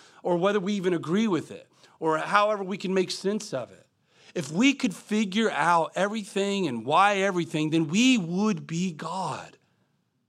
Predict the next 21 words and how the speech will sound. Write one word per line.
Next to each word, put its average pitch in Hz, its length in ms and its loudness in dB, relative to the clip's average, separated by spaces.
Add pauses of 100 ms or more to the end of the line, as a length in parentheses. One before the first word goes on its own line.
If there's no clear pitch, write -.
(800)
We 247 220 4
would 202 180 0
be 127 140 -6
God. 98 360 -12 (2250)
I 110 60 -18
mean, 110 100 -14
we 220 160 0
can 180 220 -4
know 214 240 2
right 175 340 0
and 151 120 -10
true 208 200 -8
things 185 320 -4
about 143 300 -6
God 190 260 -2
because 151 280 -12
we 151 120 -12
have 170 180 -6
his 117 180 -12
word. 110 680 -10 (1300)
Um, 52 420 -20